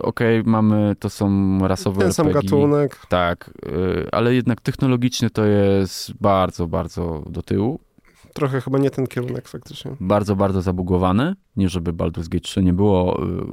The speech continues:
Speaker 1: ale na pewno nie było aż tak cholera jak, y, Rock Trader.
Speaker 2: Mhm.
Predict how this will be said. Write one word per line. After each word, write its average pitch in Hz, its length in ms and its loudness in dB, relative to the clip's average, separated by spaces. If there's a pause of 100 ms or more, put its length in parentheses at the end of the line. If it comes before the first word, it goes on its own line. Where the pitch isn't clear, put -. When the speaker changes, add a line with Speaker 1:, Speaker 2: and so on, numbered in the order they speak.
(120)
Speaker 1:
ale 95 200 2
na 98 120 2
pewno 92 220 0
nie 90 100 2
było 90 200 0
aż - 180 -6
tak - 400 -14 (240)
cholera 85 480 -2
jak, - 420 -6
y, 87 320 -4
Rock - 240 -4
Trader. 98 420 -4 (140)
Speaker 2:
Mhm. 170 200 0